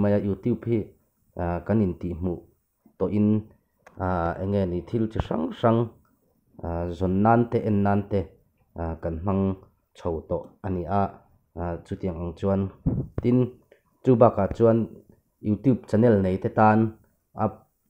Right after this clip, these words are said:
poimo em em mai pakhat chu YouTube hianin, ah, poisa hlo theina an siam a chu chu a poimo em em mai a mai ro chu chumi hlo thei tu chuan,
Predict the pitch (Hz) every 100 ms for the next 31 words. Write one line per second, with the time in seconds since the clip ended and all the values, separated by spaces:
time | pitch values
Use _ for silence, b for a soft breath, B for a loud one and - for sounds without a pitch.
0 | _ _ _ - 120 107 143 123 110 107
1 | 107 - 98 - 113 110 - 104 95 135
2 | 104 123 101 90 82 - b b b b
3 | _ _ - 101 92 92 - _ _ _
4 | _ _ _ _ - 208 - 107 92 82
5 | 78 _ _ _ _ - 98 - 98 117
6 | 110 87 - 95 101 98 95 - - _
7 | _ _ - 107 - 101 - - 98 92
8 | 107 95 95 92 98 107 110 104 101 107
9 | 131 131 98 92 82 90 85 90 87 -
10 | 110 110